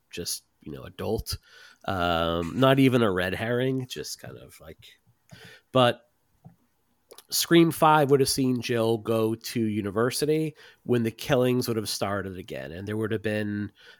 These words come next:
either questions on whether or not Jill was the killer, or it would have been somebody who knew about her role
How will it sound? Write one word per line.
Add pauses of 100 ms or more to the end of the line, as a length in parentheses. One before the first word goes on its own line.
(120)
either
questions
on
whether
or
not
Jill
was
the
killer, (260)
or
it
would
have
been
somebody
who
knew
about
her
role